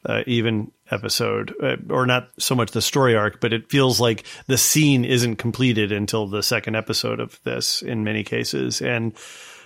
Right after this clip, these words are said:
uh, I, I liked how everything progressed. I liked that we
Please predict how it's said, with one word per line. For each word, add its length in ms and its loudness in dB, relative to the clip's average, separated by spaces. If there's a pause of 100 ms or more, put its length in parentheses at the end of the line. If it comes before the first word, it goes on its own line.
(200)
uh, 60 -2 (200)
I, 360 2 (120)
I 180 0
liked 680 2 (1000)
how 520 4
everything 680 2
progressed. 760 2
I 120 -2
liked 640 -2 (140)
that 460 2
we 380 0